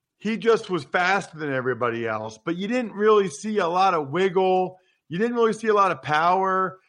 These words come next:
It was such a small conference that he would kinda, like, take the ball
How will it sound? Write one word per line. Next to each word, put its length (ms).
It 100
was 160
such 180
a 60
small 500
conference 580
that 60
he 80
would 120
kinda, 200
like, 220
take 240
the 60
ball 580